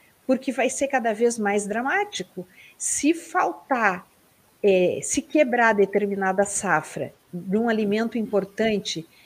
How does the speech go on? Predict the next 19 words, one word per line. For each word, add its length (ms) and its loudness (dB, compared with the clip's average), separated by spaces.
pra 240 4
mesa 500 2
do 100 -4
brasileiro, 840 2
e 200 6
esse 220 2
produto 500 0
subir 320 -2
de 120 -4
preço 580 2
em 100 0
função 540 -4
das, 420 -2
das 160 2
mudanças 500 0
climáticas, 760 -2
essas 400 4
pessoas 880 -2
perdem 560 4